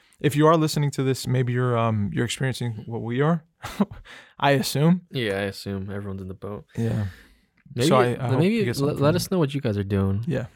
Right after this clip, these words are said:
Speaker 2: What, what are you doing to, I don't know, pass your time? Whatever. I don't, who cares?
Speaker 1: Yeah. Yeah.
Speaker 2: If it's something like, you know,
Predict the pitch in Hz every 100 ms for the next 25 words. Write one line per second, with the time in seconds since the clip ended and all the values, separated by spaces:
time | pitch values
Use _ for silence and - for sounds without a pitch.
0 | _ _ - 156 156 139 147 - 131 143
1 | 143 123 120 113 101 110 101 107 101 101
2 | - 113 104 104 - 95 95 107 170 110
3 | 95 104 131 - 139 143 127 101 - 143
4 | 131 185 - _ 151 127 117 _ _ _
5 | - 120 - 147 143 139 139 135 135